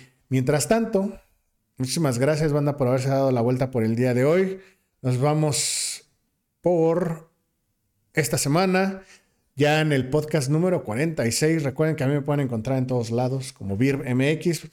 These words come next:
Muchísimas gracias a la banda que ha estado viendo los videos en YouTube y dejando sus comentarios. Y, eh, recuerden que también lo pueden escuchar, escuchar este podcast por Spotify o Google Podcast. Creo que también está en Apple Podcast, porque yo no lo metí ahí, pero quién sabe quién lo habrá metido.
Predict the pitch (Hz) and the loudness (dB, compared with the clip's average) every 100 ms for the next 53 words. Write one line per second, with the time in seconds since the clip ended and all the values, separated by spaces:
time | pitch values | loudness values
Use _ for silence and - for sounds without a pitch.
0 | _ 135 127 143 139 135 139 135 123 143 | _ -4 -2 0 2 2 2 2 2 2
1 | 147 - 151 139 143 143 117 123 135 139 | -2 -2 0 0 2 0 0 0 0 0
2 | 135 143 139 120 131 139 117 - 107 110 | 0 0 0 0 0 -2 -4 -6 -2 0
3 | 110 160 175 196 - _ _ _ _ _ | 2 2 0 -2 -10 _ _ _ _ _
4 | _ 156 175 175 170 185 175 - _ _ | _ 0 2 2 2 0 -4 -14 _ _
5 | _ _ _ _ _ _ _ _ 135 127 | _ _ _ _ _ _ _ _ 0 0
6 | 120 120 160 143 127 139 139 139 135 - | 0 0 0 0 -2 0 0 -2 -2 -4
7 | 110 120 120 - _ - - - 143 139 | -4 -2 -2 -4 _ -14 -10 -2 -2 -2
8 | - 131 131 131 - 104 - 165 196 196 | -4 -4 -2 -8 -6 -8 -4 0 0 -2
9 | 160 180 175 170 170 160 160 - 120 135 | -4 0 2 2 0 -2 -6 -4 0 0
10 | 123 147 156 - 151 147 - - 220 190 | 0 -2 -2 0 0 0 -4 -2 -2 0
11 | 170 165 151 143 120 - 151 - 147 - | 0 0 0 0 -4 -2 -4 0 -4 -2
12 | 113 120 147 123 110 104 131 139 139 107 | -4 -2 0 0 -2 0 0 0 0 -4
13 | 123 127 113 165 143 143 143 131 147 165 | -2 -4 -2 -2 0 0 0 0 0 0